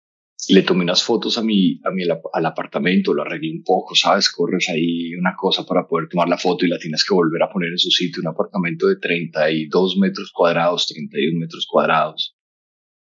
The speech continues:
Eh, le tomé fotos, llevé a cabo el proceso de creación del perfil en Airbnb, el listado, y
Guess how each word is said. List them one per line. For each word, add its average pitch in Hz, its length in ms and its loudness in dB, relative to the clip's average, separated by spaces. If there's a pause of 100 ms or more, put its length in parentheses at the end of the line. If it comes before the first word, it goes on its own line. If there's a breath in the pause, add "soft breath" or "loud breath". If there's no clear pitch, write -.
(800)
Eh, 87 460 6
le 87 140 0
tomé 90 260 0
fotos, 117 800 0 (680)
llevé 90 300 4
a 78 80 4
cabo 92 320 2
el 98 80 -2
proceso 90 640 -2
de 90 480 -2 (280)
creación 87 560 2
del 95 160 -2
perfil 90 440 -2
en 90 120 -2
Airbnb, 98 880 -2 (560)
el 82 200 2
listado, 101 800 2 (680 loud breath)
y 92 760 2